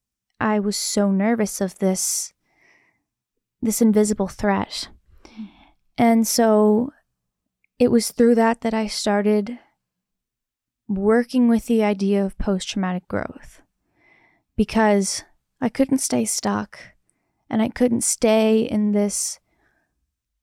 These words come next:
horrible feeling of just, like, uncertainty and darkness. And I didn't want the unpredictability anymore. I wanted to control what I could control,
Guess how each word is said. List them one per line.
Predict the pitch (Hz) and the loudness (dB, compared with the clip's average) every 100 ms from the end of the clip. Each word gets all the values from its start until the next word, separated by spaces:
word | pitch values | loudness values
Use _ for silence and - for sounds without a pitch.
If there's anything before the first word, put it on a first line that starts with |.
| _ _ - | _ _ -18
horrible | - 240 247 240 220 214 | -2 2 4 4 4 2
feeling | 196 - 208 226 220 202 190 | 0 -2 2 4 4 2 0
of | 185 - | -2 -4
just, | 208 202 - 202 | -2 -2 -2 -4
like, | 190 - | -4 -2
uncertainty | 196 202 208 202 202 202 202 | -2 0 0 0 -2 -4 -2
and | 185 185 | -2 0
darkness. | 185 190 196 214 214 - - _ _ _ _ _ _ _ _ _ _ _ - | 0 -2 -4 -4 -4 -8 -10 _ _ _ _ _ _ _ _ _ _ _ 0
And | 233 | 2
I | 226 | 4
didn't | 226 247 262 | 4 4 2
want | 220 233 233 | 0 -2 -2
the | 220 | -4
unpredictability | 208 208 208 196 202 208 202 | -2 -4 -6 -2 0 0 0
anymore. | 196 190 190 | 0 0 0
I | 196 | 0
wanted | 185 190 202 240 | 0 0 -2 -4
to | - | -6
control | 208 - 202 190 | -6 -4 -4 -2
what | 185 185 | -2 -4
I | 180 | -6
could | - 196 | -4 -4
control, | - 196 - 185 180 190 | -2 -6 -4 -4 -4 -6